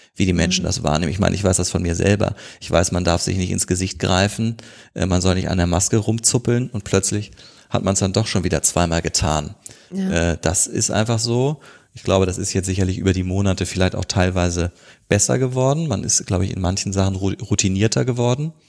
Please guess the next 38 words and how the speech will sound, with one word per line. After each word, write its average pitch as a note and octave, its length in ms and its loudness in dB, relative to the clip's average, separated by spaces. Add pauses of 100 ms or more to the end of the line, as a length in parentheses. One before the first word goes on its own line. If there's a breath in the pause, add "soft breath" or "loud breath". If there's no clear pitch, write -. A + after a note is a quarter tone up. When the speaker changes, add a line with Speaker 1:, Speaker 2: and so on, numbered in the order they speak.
(440 loud breath)
Speaker 1:
Aber G#2 200 2
vielleicht G2 400 2
ist - 120 -4
man G2+ 120 2
sogar G2+ 160 4
in F#2+ 80 0
manchen F2+ 340 0
Dingen A2 220 2
auch G#2+ 120 -2
schon A2+ 180 -4
wieder G#2+ 180 0
eher G#2+ 160 2
nachlässiger G#2+ 760 2
geworden. A#1+ 540 -8 (240 loud breath)
Also E2 160 0
ich, F#2 120 0
äh, D2 200 -2
ich, - 340 -14
äh, - 220 -10 (320)
hab - 100 -18
das - 220 2
heute G2 180 0
noch G#2+ 160 -2
teilweise, G#2 640 2 (400 loud breath)
äh, G2+ 160 0
dass F#2+ 240 0
ich, - 480 -6 (140)
also - 200 -12 (120)
jetzt - 200 -10
momentan F2 340 0
sieht F2 120 -2
man F2 120 2
ja E2+ 80 2
gerade F2+ 260 0
wieder F2 160 2
praktisch - 420 -6 (100)
niemanden, C3+ 500 0
aber G2 260 4